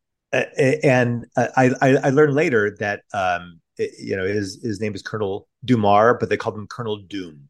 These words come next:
right? So I'm meeting with Colonel Doom, like, he's a hundred fifty feet tall, nine feet wide, you know, like, this is how we see him. Um, and he is telling me what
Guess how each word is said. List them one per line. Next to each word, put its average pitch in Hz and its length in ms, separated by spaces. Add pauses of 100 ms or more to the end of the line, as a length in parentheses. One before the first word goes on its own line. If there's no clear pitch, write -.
(100)
right? 95 240
So 110 160
I'm 117 140
meeting 151 220
with 123 140
Colonel 131 260
Doom, 92 380
like, 98 220 (220)
he's 131 280
a 123 100
hundred 175 280
fifty 165 280
feet 143 280
tall, 113 580
nine 135 360
feet 131 240
wide, 104 380 (220)
you 113 80
know, 95 120
like, 98 180
this 120 180
is 123 80
how 101 100
we 95 80
see 90 140
him. 82 60 (800)
Um, 95 380 (800)
and 120 500 (140)
he 131 580 (380)
is 139 160
telling 185 380
me 92 400
what 113 420